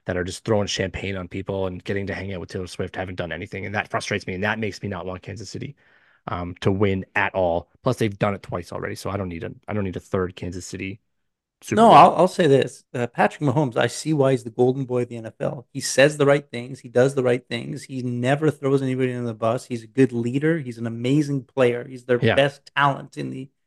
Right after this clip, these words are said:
Speaker 2: in the N F L. There's, for him individually, there's no criticism. There's nothing you can criticize him except
Speaker 1: Oh.
Speaker 2: that you hate, people hate his wife, people hate his family, <laughs> people hate, you
Speaker 1: Yeah.
Speaker 2: know, like,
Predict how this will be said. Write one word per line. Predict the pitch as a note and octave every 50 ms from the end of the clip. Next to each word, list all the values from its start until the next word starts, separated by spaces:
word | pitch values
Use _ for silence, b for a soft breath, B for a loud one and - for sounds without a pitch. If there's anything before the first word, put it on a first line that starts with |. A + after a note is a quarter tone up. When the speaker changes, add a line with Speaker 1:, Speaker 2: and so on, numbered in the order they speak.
| _ _ -
Speaker 2:
in | C#3+ C3
the | B2 B2
N | A#2+ A#2+
F | A#2 - -
L. | C#3+ C3 B2 C3+ - _ _ _ _ _ _ _
There's, | - D#3+ D3+ C3 - _ _ _
for | - D#3+ C#3+
him | A#2+ D3+ A3+ A3+
individually, | G3+ F3 E3 D#3 C3+ A#2+ B2+ B2 A#2+ B2 A#2+ B2+ C#3 - _ _ _ _ _ _ _ _ _ -
there's | C#3 C3+ C3
no | D3+ F3+ F3+
criticism. | - - D3+ C#3+ C3 - - G#2 _
There's | G#2+ -
nothing | C#3+ D#3 D3 F3
you | D#3+ D3+
can | C#3 C#3+
criticize | - C#3 D3 C#3+ C#3+ C3+ C3 C3 -
him | - C#3 C#3 - _ _ _ _ _ _ _ _ -
except | - - - - D#3 B2+
Speaker 1:
Oh. | C#3+ C#3+ - _ _ -
Speaker 2:
that | C#3+ C3+ C3+
you | B2+
hate, | A2 A2+ C#3 - - - - - -
people | C#3+ D3+ C#3+ C3
hate | B2+ C#3 C3+
his | B2 B2
wife, | B2+ B2+ C#3+ E3 E3+ - _ _
people | - C#3+ - D3
hate | - F#3
his | D#3 C#3 -
family, | - D#3 C#3+ C#3 C#3+ E3+ D3
<laughs> | - F3+
people | - E3 - - E3+ D#3+ D3+ C#3
hate, | C#3+ D3+ D3 C#3+ _ -
you | C#3+ A#2
Speaker 1:
Yeah. | - -
Speaker 2:
know, | -
like, | C3 B2+ B2+ _